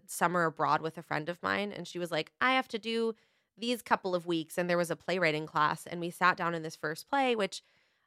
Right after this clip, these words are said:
um, is by this guy, Bruce Norris, that later went on to, you know, win the Pulitzer Prize and stuff. And, like, two minutes into it, I was like, "Oh, this is what I wanna do."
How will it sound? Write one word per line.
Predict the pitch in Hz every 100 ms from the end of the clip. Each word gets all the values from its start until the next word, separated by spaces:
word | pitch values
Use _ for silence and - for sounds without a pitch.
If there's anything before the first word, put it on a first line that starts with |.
| -
um, | 180 170 160 160 - _
is | 196 175
by | 175
this | 170
guy, | 165
Bruce | 160 165 -
Norris, | 214 196 190
that | 185 170 _ _
later | 185 175 175
went | 165 160
on | 160 160
to, | 160 165 156 151 143 _ _ _ _ _ _ 180
you | 180 170
know, | 160
win | 156
the | 151
Pulitzer | 151 143 -
Prize | 175 156
and | 156
stuff. | 165 160 -
And, | 175 165 - _ _ _ -
like, | 202
two | - 233
minutes | 196 175
into | 170 165
it, | 165
I | 160
was |
like, | 151 139
"Oh, | 185
this | 165 156
is | 147
what | 143
I | 135
wanna | 123 - -
do." | -